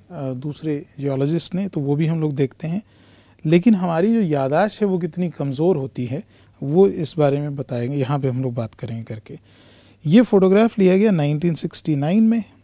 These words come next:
ओकाडा करके थे, उन्होंने लिया करके। तो आप देखेंगे कि इस, ये, ये आपका जो एरो दिखाया गया है, ये आपका फॉल्ट ट्रेस है आपका। और पीछे जो पर्वतीय श्रृंखला दिख रही है, एटलीस्ट इसको तो हम लोग मैच कर पा रहे हैं, ये है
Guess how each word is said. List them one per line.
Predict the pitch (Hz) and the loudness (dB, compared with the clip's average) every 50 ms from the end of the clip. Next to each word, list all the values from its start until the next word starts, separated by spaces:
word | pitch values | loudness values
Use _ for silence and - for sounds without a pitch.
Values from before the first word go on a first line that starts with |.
| _ _ _ _ - | _ _ _ _ -10
ओकाडा | 147 139 - 160 147 147 170 190 | -10 -6 0 0 2 4 4 2
करके | 185 190 180 - - 190 | 2 0 -2 -2 -4 -4
थे, | 175 - 190 | -2 -2 -2
उन्होंने | 156 139 139 139 147 170 180 | -2 -2 -2 -2 -2 -2 -2
लिया | 170 170 170 170 | -2 -2 -2 -2
करके। | 156 156 151 - - - 180 - _ _ _ _ _ _ _ _ _ _ _ _ - | -4 -6 -8 -10 -10 -14 -16 -16 _ _ _ _ _ _ _ _ _ _ _ _ -4
तो | - 226 220 | -2 0 2
आप | 185 175 175 190 | 2 2 2 2
देखेंगे | 170 156 175 185 180 - 240 240 240 247 | 2 2 2 2 4 4 2 4 4 2
कि | 220 - 262 247 | 0 -2 -6 -6
इस, | 247 214 175 - - - - - 175 | -4 -4 -4 -4 -4 -6 -8 -6 -6
ये, | 151 147 170 202 233 240 240 - - - - | -4 -2 -2 0 0 0 -2 -4 -8 -10 -8
ये | 156 147 156 196 214 | -6 -2 0 2 2
आपका | 202 170 160 160 _ - - 196 196 190 | 4 2 2 0 _ -6 -6 -4 -4 -2
जो | 165 170 170 | -2 0 0
एरो | 165 151 147 165 170 | 2 2 2 0 0
दिखाया | 156 156 - - 139 139 139 | -2 -4 -4 -4 -4 -2 -2
गया | 139 139 156 185 | -2 -4 -4 -4
है, | 208 196 | -4 -4
ये | 165 165 160 | -4 -4 -4
आपका | 147 135 131 - - - - | -4 -4 -6 -8 -10 -10 -10
फॉल्ट | - - - 139 135 131 | -10 -6 -6 -4 -4 -4
ट्रेस | - 147 143 139 131 - 135 | -4 -6 -6 -6 -8 -10 -14
है | 123 123 | -14 -16
आपका। | 139 - _ - 175 147 _ _ _ _ _ _ _ _ _ _ _ _ _ _ _ _ _ _ _ _ _ _ - _ _ _ _ _ - | -16 -18 _ -20 -20 -20 _ _ _ _ _ _ _ _ _ _ _ _ _ _ _ _ _ _ _ _ _ _ -20 _ _ _ _ _ -14
और | 170 143 | -12 -12
पीछे | 135 - 170 143 - - 180 160 | -8 -4 -4 -4 -2 0 0 2
जो | 160 165 156 160 _ _ _ _ _ _ _ _ | 2 0 -2 -4 _ _ _ _ _ _ _ _
पर्वतीय | - 147 143 139 151 143 180 165 | -2 -2 0 0 0 0 -2 -4
श्रृंखला | - 160 143 127 156 156 156 | -2 -4 -4 -2 0 0 0
दिख | 143 139 - - | 0 -2 -4 -4
रही | 160 180 196 | -4 -2 -2
है, | 208 196 | -2 -2
एटलीस्ट | 190 170 143 - 160 156 151 156 | -4 -6 -6 -4 -4 -4 -2 -4
इसको | 151 135 - - - 175 | -6 -8 -6 -6 -6 -4
तो | 170 180 | -2 -2
हम | 160 147 147 | -2 -2 -2
लोग | 151 143 | -2 -2
मैच | 147 135 135 131 123 - | -2 -2 -2 -2 -4 -6
कर | - 147 139 | -8 -8 -6
पा | 147 - 147 151 | -6 -4 -4 -4
रहे | 156 170 | -4 -4
हैं, | 160 139 | -6 -4
ये | 127 120 | -6 -6
है | 113 120 117 117 | -6 -10 -12 -12